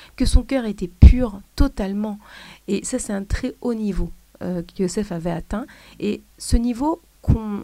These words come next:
n'atteint que à travers la Emouna et le Bitachon. On peut pas y arriver autrement. On peut pas réussir à avoir un cœur pur si on travaille pas sa Emouna et son Bitachon.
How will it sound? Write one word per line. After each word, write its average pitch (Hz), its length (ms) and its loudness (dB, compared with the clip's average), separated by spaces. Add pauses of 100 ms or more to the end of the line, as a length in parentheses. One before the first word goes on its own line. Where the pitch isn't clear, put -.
(160)
n'atteint 247 560 -6 (240)
que 302 220 2 (140)
à 208 80 -6
travers 202 380 -8
la 185 140 -8
Emouna 180 480 -8
et 196 100 -8
le 175 100 -8
Bitachon. 160 500 -14 (180)
On 202 60 -14
peut 240 120 0
pas 285 160 -2
y 277 100 -4
arriver 214 280 -8
autrement. 165 460 -6 (280)
On - 100 -8
peut 165 140 6
pas - 220 -6 (180)
réussir 226 720 -8
à 202 80 -6
avoir 196 220 -8
un 185 100 -10
cœur 175 280 -8 (120)
pur 277 360 6 (400)
si - 420 -6
on 220 60 -8
travaille 196 360 -4
pas 214 220 -6
sa 190 180 -8
Emouna 180 440 -8
et 196 80 -12
son 180 200 -6
Bitachon. 170 560 -12